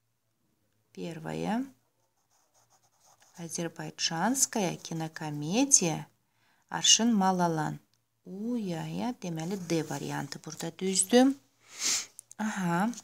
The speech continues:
э, семнадцатое. Он еттедә, э, Б вари-, э, Б варианты seçirik. Niyə, uşaqlar? Çünki, э, это мои друзья deyirik biz.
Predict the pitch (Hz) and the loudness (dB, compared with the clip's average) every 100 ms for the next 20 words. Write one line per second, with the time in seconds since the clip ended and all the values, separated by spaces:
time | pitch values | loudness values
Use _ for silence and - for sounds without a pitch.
0 | - 190 190 175 - 285 277 196 - - | -14 -8 2 8 10 10 10 10 8 4
1 | 156 151 147 _ _ _ _ _ _ _ | 2 -4 -8 _ _ _ _ _ _ _
2 | _ _ _ _ - - - - - 226 | _ _ _ _ -20 -18 -16 -16 -6 4
3 | 233 214 214 208 185 190 196 240 262 - | 8 8 8 6 2 8 10 10 8 6
4 | 180 170 156 190 190 170 165 160 160 - | 4 4 4 6 6 6 4 6 4 4
5 | 170 170 165 175 185 170 160 160 156 165 | 4 4 4 6 6 6 6 4 2 4
6 | - 165 - 220 247 180 160 208 254 - | 4 6 4 2 2 2 6 4 6 4
7 | 175 196 226 - - 262 254 - 156 226 | 4 2 4 6 6 4 2 2 2 2
8 | 262 - - - - - 175 170 - - | 0 -6 -12 -10 -10 -4 -2 -2 -2 4
9 | 294 302 269 240 - 170 180 202 196 190 | 6 8 8 10 8 6 8 8 8 6
10 | 208 165 139 - _ _ 160 165 165 151 | 6 6 2 -10 _ _ -6 0 4 6
11 | 170 208 233 175 139 131 - - 180 - | 8 8 6 2 2 -2 -6 -6 -2 -2